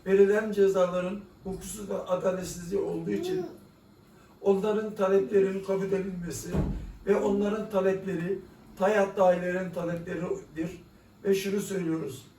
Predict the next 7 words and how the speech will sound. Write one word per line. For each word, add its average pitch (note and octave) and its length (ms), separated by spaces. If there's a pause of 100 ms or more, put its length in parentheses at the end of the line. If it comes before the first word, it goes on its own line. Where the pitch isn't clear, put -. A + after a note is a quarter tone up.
(340)
bizler G#3 540 (480)
her A3 160
zaman G3 380
için F#3+ 260 (440)
evlatlarımızın F#3 800
yanında E3+ 300
olduk E3 380